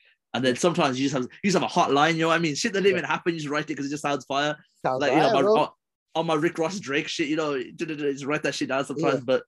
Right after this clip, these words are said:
Speaker 1: when I was, when I was writing the album, and especially 'cause it was locked down, you, like, by yourself, the
Speaker 2: Yeah.
Speaker 1: demons start
Speaker 2: The demons
Speaker 1: coming, bro.
Speaker 2: come out,
Speaker 1: And then
Speaker 2: bro.
Speaker 1: in, in,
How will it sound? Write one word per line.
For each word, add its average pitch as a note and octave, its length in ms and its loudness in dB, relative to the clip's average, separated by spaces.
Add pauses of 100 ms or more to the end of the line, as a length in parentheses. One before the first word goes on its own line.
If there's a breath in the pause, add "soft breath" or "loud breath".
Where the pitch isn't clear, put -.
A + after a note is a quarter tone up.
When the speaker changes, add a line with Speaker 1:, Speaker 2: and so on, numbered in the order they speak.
(1000)
Speaker 1:
when E3 200 2
I G#3 80 4
was, F3+ 120 2
when F3 100 -2
I G3+ 40 2
was E3+ 100 -4
writing D#3+ 200 -2
the C#3 100 -6
album, C3 380 -6
and A2+ 100 -12
especially - 400 -10
'cause B2+ 120 -4
it A#2 40 2
was G#2+ 100 -4
locked A#2 240 -4
down, G2+ 180 -4
you, G#2+ 80 -2
like, G#2 180 -4
by A2 160 0
yourself, G#2 480 -2 (240)
the C3 80 -2
Speaker 2:
Yeah. B2 80 -2
Speaker 1:
demons D#3+ 480 2
start C#3 420 0 (500)
Speaker 2:
The A#2 60 -20
demons C3 380 -12
Speaker 1:
coming, D#3+ 280 4
bro. C3 180 2
Speaker 2:
come C3+ 40 2
out, - 20 0
Speaker 1:
And C#3+ 80 -2
then C#3 80 0
Speaker 2:
bro. C#3+ 120 -4 (200)
Speaker 1:
in, E3+ 120 2
in, F3+ 160 4